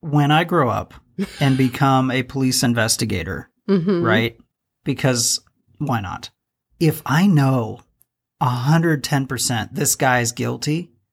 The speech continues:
Speaker 1: but I don't have a warrant, and now he knows that I know,
Speaker 2: Oh.
Speaker 1: I am leaving a car.
Speaker 2: R-, yes.
Speaker 1: A, I'm, I'm leaving a undercover car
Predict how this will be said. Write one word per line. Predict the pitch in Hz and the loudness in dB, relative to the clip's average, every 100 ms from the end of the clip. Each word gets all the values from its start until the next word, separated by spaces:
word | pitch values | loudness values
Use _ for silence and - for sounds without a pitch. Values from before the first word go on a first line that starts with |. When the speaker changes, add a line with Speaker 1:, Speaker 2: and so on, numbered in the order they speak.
| _ _ _ _ _ | _ _ _ _ _
Speaker 1:
but | 131 | -2
I | 120 | 0
don't | 135 | 2
have | 156 160 | 2 0
a | |
warrant, | 131 123 143 226 277 - _ _ _ _ _ _ | -2 -2 0 0 0 -8 _ _ _ _ _ _
and | 147 123 | -4 -2
now | 127 135 143 | 2 2 2
he | - 180 | 0 0
knows | 156 139 160 185 - - - _ - | 2 2 2 0 -4 -6 -10 _ -18
that | 131 127 | -6 -2
I | 117 127 | 0 2
know, | 151 170 202 254 - _ | 2 2 0 -2 -8 _
Speaker 2:
Oh. | 151 147 147 143 | -12 -8 -8 0
Speaker 1:
I | 147 175 | 2 4
am | 240 214 | 6 4
leaving | 180 175 165 156 156 156 160 _ _ _ _ | 4 4 4 4 4 0 -4 _ _ _ _
a | 143 | -4
car. | 120 - 135 117 98 98 - | -4 -4 -2 0 -2 -8 -10
Speaker 2:
R-, | 175 160 | -16 -18
yes. | - 165 156 139 | -16 -4 -2 0
Speaker 1:
A, | |
I'm, | 143 156 | 2 2
I'm | 160 143 175 180 | 2 2 2 2
leaving | 180 175 175 175 - | 2 2 0 -2 -4
a | 131 123 127 127 - _ _ _ _ _ - | -2 -2 -2 -4 -10 _ _ _ _ _ -4
undercover | - 190 202 226 247 | -2 0 0 0 0
car | - 208 165 147 196 | 0 2 4 2 0